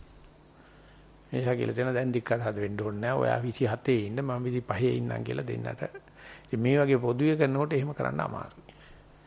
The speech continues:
ඒ නිසා අපිට ප්‍රශස්ත උෂ්ණත්වයක් තියෙනවා. අන්නේ උෂ්ණත්වයේ තමයි හිත හුඟක්,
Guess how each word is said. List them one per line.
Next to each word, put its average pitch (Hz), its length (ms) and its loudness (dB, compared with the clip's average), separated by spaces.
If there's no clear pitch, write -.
ඒ 127 140 -6
නිසා 127 240 -2
අපිට 123 240 -2
ප්‍රශස්ත - 500 -4
උෂ්ණත්වයක් 135 600 0
තියෙනවා. 127 300 -2
අන්නේ 123 200 0
උෂ්ණත්වයේ 139 540 0
තමයි 131 280 -2
හිත 123 200 -4
හුඟක්, 123 440 -2